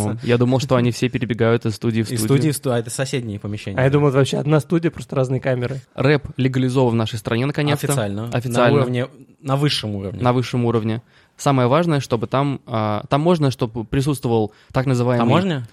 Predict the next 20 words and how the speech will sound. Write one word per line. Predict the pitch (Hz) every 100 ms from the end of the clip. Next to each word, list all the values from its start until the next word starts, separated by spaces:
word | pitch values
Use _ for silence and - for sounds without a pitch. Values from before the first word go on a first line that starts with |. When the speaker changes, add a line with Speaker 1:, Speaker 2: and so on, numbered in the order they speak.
| -
Speaker 3:
Подождите, | 180 165 180 143
а | 127 - -
Speaker 1:
секс. | - - 117 - - _ _ _ _ _ _ _ _ _ _ _ _ _ _ _ -
Speaker 3:
О, | 147
господи, | 123 135 - -
Speaker 2:
И |
вот | 107
Speaker 3:
ты |
Speaker 2:
такая | 95 120 151
Speaker 3:
сказал? | 135 147 175
Speaker 2:
же, | 170
и |
вот | 113 107
такая | 117 117
же | 107
тишина | 101 104 101 92 95 98
возникает | 98 98 101 104 104
обычно. | 107 104 - 117 -
Speaker 1:
Да. | 113 117 110 117 _ -
А | 113 104 104 101